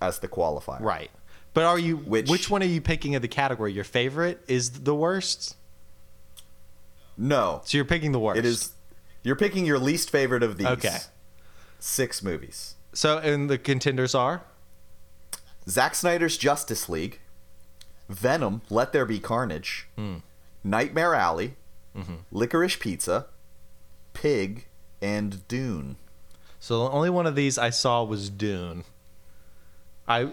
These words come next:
Speaker 2: I had a
Speaker 1: That,
Speaker 2: goal to
Speaker 1: oh.
Speaker 2: watch all of them, and I came up
Speaker 1: <laughs>
Speaker 2: a hundred percent
Speaker 1: You watched
Speaker 2: short.
Speaker 1: none of them?
Speaker 2: <laughs> I watched none.
Speaker 1: Oh.
Speaker 2: Except for the one that I'd
Speaker 1: I
Speaker 2: already
Speaker 1: asked
Speaker 2: seen.
Speaker 1: you, uh,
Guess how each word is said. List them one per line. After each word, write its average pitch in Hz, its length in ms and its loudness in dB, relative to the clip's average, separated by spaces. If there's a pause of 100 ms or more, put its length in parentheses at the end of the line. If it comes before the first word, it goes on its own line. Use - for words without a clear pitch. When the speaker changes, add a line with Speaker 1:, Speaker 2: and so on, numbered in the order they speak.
Speaker 2:
I 123 180 4
had 170 180 6
a 185 40 2
Speaker 1:
That, 127 120 -4
Speaker 2:
goal 175 280 6
to - 40 6 (120)
Speaker 1:
oh. - 40 6
Speaker 2:
watch 165 260 6
all 143 260 6
of 107 160 -4
them, 101 240 -2
and 117 160 2
I 110 280 4
came - 580 4
up 139 140 6
Speaker 1:
<laughs> - 0 -
Speaker 2:
a 123 160 6
hundred 156 360 4
percent 156 220 4
Speaker 1:
You 240 80 6
watched 233 140 2
Speaker 2:
short. 127 300 4
Speaker 1:
none 170 200 4
of 359 160 2
them? 392 340 4
Speaker 2:
<laughs> - 60 -10
I 139 160 4
watched 170 220 2
none. 139 320 2 (180)
Speaker 1:
Oh. 135 560 4
Speaker 2:
Except 165 260 4
for 196 60 2
the 190 80 4
one 190 140 2
that 185 100 4
I'd 156 140 8
Speaker 1:
I - 20 6
Speaker 2:
already 151 160 6
Speaker 1:
asked - 120 4
Speaker 2:
seen. 143 140 4
Speaker 1:
you, 135 200 2
uh, - 80 2